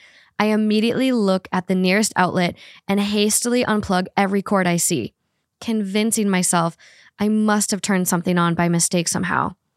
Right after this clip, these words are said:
Despite desperately trying to rationalize myself through it,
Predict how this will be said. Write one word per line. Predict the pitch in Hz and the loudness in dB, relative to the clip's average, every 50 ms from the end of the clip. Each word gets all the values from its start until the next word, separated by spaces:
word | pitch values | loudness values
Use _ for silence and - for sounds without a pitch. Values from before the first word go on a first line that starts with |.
| _ _ _ _ _ _ _ _ _ _ _ - | _ _ _ _ _ _ _ _ _ _ _ -4
Despite | 214 220 - - - 220 214 - - - | -2 -2 -2 0 0 0 0 -2 -4 -4
desperately | - 208 202 208 - - 233 233 233 226 | -2 0 0 0 0 -2 -2 -2 -2 -2
trying | - 220 208 202 | -2 -2 -2 0
to | 190 185 | 0 0
rationalize | 185 170 180 190 - 208 190 190 196 196 190 - 208 | 0 0 0 0 -2 -2 0 0 0 0 -2 -2 -2
myself | 208 196 185 - 202 185 180 - | -2 -2 0 0 -2 -2 -4 -4
through | - 185 180 180 190 | -4 -2 0 0 0
it, | 202 226 240 | 0 0 -2